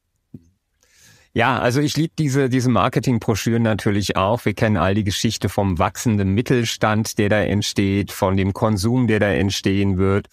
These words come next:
Und, ähm, wir haben uns natürlich auch alle gewundert, warum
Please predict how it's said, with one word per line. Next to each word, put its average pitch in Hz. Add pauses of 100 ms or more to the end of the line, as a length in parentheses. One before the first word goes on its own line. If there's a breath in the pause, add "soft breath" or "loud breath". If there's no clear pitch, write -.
(400 soft breath)
Und, 113
ähm, 104
wir 107
haben 110
uns 113
natürlich 107
auch 101
alle 104
gewundert, 107
warum 104